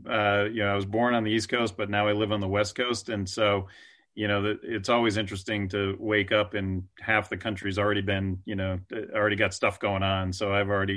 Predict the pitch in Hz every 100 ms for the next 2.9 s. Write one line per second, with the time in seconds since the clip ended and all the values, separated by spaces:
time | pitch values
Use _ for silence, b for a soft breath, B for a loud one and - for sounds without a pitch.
0 | 98 104 95 104 107 101 101 95 - 95
1 | 104 98 95 95 - 107 98 95 95 101
2 | 101 95 95 95 95 92 - 98